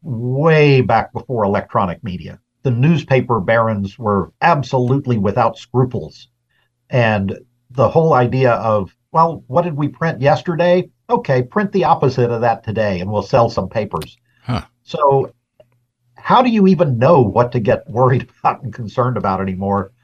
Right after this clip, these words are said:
Speaker 1: when we had just come off of this one pandemic and there were people sitting around going, "We need more clicks.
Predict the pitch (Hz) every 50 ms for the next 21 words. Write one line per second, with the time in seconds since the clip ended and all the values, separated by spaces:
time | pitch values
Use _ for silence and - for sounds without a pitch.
0 | _ _ _ _ - 135 123 143 147 - 123 - - 208 220 - - - - 170
1 | 160 139 139 156 151 - 143 117 101 113 101 - - 113 135 160 147 127 101 -
2 | 131 120 104 92 104 104 107 107 101 - _ _ _ _ _ _ - 135 127 123
3 | 120 110 107 92 - - _ _ _ _ _ 180 170 143 127 175 226 220 175 160
4 | - - 190 185 - 156 139 143 143 147 147 123 127 123 120 107 95 - _ _
5 | _ - 170 254 233 151 123 123 123 120 104 - - - 247 240 - - - -
6 | - - - -